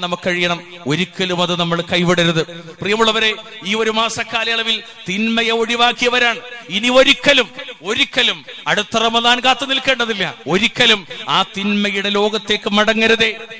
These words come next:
പ്രിയമുള്ളവരെ, നന്മകളോട് കൽബിനൊരു ഇണക്കം വന്നു. അൽഹംദുലില്ലാ, നന്മകളോടൊരിണക്കം. ഖുർആൻ ഓതുന്നിടത്തൊരു സമാധാനം, ദിക്ർ ചൊല്ലുന്നിടത്തൊരു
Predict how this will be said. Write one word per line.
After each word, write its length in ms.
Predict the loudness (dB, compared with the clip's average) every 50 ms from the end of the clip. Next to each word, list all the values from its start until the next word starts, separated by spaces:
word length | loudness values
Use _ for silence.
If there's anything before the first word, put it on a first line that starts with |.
| -8
പ്രിയമുള്ളവരെ, 560 | -4 -4 -2 -2 0 0 0 0 2 2 0 0 -2 -6 -12 -14 -8 -4 -2
നന്മകളോട് 760 | -2 -2 -2 -2 -2 -2 -2 -2 -2 -2 0 0 0 0 -2 -6 -4
കൽബിനൊരു 520 | -4 -4 -2 -4 -4 -4 -4 -2 -2 0 0 2
ഇണക്കം 360 | 2 2 0 2 2 2 2 2
വന്നു. 160 | 0 2 2 4
അൽഹംദുലില്ലാ, 680 | 4 4 2 0 2 2 4 4 4 2 0 -2 -4 -4 -6 -10 -16 -18 -18 -18 -16 -8 -4 -2
നന്മകളോടൊരിണക്കം. 1120 | 0 0 0 2 2 2 0 0 0 -2 -2 -4 -4 -4 -2 -2 -4 -4 -4 -4 -4 -4 -6 -10 -20 -20 -12 -4 -2
ഖുർആൻ 480 | -2 -2 0 2 4 4 4 4 2 2 0 0 0
ഓതുന്നിടത്തൊരു 600 | 0 0 0 -2 -4 -2 -2 -2 -2 -2 -4 -4 -2 -2
സമാധാനം, 560 | 0 2 2 2 4 6 4 4 4 4 0 -4 -8 -12 -14 -12 -6 -4
ദിക്ർ 240 | -4 -2 0 0 2 2 2
ചൊല്ലുന്നിടത്തൊരു 560 | 2 2 2 0 0 0 -2 -2 -2 -4 -2